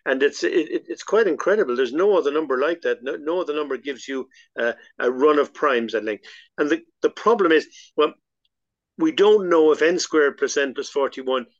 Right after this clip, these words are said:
gives you infinitely many different prime numbers. That seems like an easy problem, but it's very difficult and nobody solved it. It gives you infinitely many non-prime numbers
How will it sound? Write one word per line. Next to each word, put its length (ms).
gives 180
you 160
infinitely 540
many 220
different 340
prime 260
numbers. 420
That 120
seems 280
like 160
an 100
easy 160
problem, 320
but 120
it's 80
very 180
difficult 380
and 80
nobody 280
solved 340
it. 20
It 340
gives 160
you 100
infinitely 380
many 340
non-prime 720
numbers 360